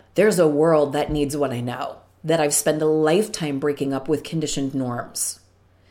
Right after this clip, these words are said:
and that it's time to catalyze and empower women to really be making a difference and in the process become financially empowered. And that distinctive payoff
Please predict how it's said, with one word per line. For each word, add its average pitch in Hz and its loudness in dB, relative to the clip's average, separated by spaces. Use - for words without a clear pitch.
and 160 2
that 190 4
it's - 0
time 190 -2
to 208 4
catalyze 160 0
and 151 -2
empower 139 -2
women 135 -2
to 160 6
really 175 2
be 147 -2
making 156 -2
a 156 -2
difference 175 -2
and 170 2
in 214 2
the 247 0
process 160 -2
become 160 -2
financially 147 -2
empowered. - -8
And 170 0
that 180 0
distinctive 247 0
payoff - 0